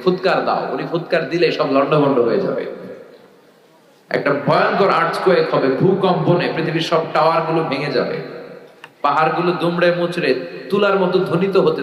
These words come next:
থাকবে, স্যাটেলাইট চ্যানেলগুলো একটার সাথে আরেকটা লেগে খেয়াস,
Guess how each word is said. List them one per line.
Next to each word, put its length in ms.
থাকবে, 360
স্যাটেলাইট 540
চ্যানেলগুলো 420
একটার 320
সাথে 260
আরেকটা 360
লেগে 340
খেয়াস, 680